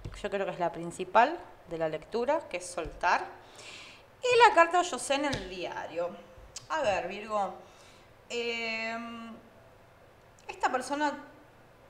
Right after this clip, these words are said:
como dije en qué hará, tiene ganas de comunicación. Eso sí, las ganas están, ¿sí?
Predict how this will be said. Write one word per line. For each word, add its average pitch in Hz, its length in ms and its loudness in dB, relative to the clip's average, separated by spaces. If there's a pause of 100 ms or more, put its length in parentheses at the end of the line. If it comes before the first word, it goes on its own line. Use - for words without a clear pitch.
(200)
como 220 240 -4
dije 277 340 -2 (300)
en 185 160 -10
qué 233 160 -4
hará, 240 420 4 (220)
tiene 269 280 -2
ganas 175 300 -4
de 160 100 -8
comunicación. 165 1000 -8 (240)
Eso 349 200 -10
sí, 196 240 -10
las 180 160 -8
ganas 359 300 -6
están, 170 480 -8 (380)
¿sí? 233 560 -8